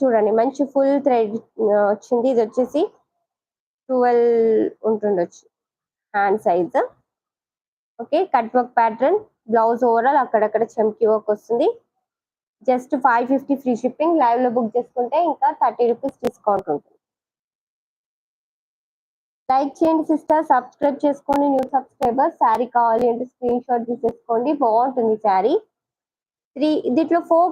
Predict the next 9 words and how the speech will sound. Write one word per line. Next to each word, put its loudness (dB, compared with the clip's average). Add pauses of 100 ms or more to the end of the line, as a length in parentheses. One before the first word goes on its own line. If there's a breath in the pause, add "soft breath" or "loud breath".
కలర్స్ 0
ఉన్నాయి. 2
ఫోర్ 4
కలర్స్ 0
కూడా 4 (140)
బాగున్నాయి. 2 (180)
క్లాత్ 2
కూడా 4 (140)
చాలా 4